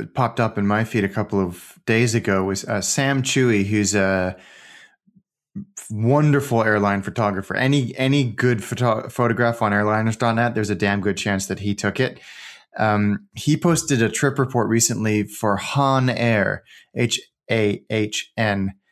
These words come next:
Air, uh, who are based in Dusseldorf, and they have one-way flights between Dusseldorf and Luxembourg for a hundred and eighty euros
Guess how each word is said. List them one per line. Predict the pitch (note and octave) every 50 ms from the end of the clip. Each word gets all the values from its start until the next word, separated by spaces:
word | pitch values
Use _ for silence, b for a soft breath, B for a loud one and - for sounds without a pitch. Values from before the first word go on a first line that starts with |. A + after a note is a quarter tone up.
| _ _ _ _ _
Air, | - A2+ A2 G#2+ G2 F#2+ F#2+ G2 - - - -
uh, | G#2+ G2+ G2 G2 F#2
who | - A2+ A2+ A2+ A2 A2
are | - A2 G#2+ G#2+ G#2+ G#2 G#2 G#2 -
based | A#2+ A#2+ B2 B2 A#2+ - - -
in | - A#2+ A2 A2 G#2+ G#2 G#2 G#2+ G#2
Dusseldorf, | G2 C3 C3+ C3 - B2+ G#2+ F2 G2 F2+ F#2 F2 - - - -
and | A#2+ A2+ A2+ A2 A2 G#2+ G2+ - -
they | B2+ B2+ C3+ C#3+
have | D3 C3 C3+ C3+ B2+ A#2+ A2+ A2+ G#2 G2+ - B B B B B B B B B B B B B B _ _ _ _ _ _ _
one-way | A2+ A2+ C3 C#3+ D3 D3 C#3 C#3 C3+ C3 A#2+ F#2+ - - _ _ -
flights | - - - C3+ B2+ A2 G#2 G2 - -
between | - A2 G2+ - - A#2 A2 A2 G#2+ G#2+ G#2 G#2 G2+
Dusseldorf | - B2+ B2 - C3+ A#2 A#2+ A2+ A2 A#2
and | A2+ A2
Luxembourg | A2 A2+ A2 - A#2 G#2+ F#2 G2 G2+ F#2+ -
for | - G#2
a | G2+
hundred | A2+ A#2 G#2 G#2+ G#2
and | A2
eighty | G#2 G#2 G2+ G#2 G2+ G2
euros | G2+ G#2 G2 F#2+ F2+ - F#2+ - - -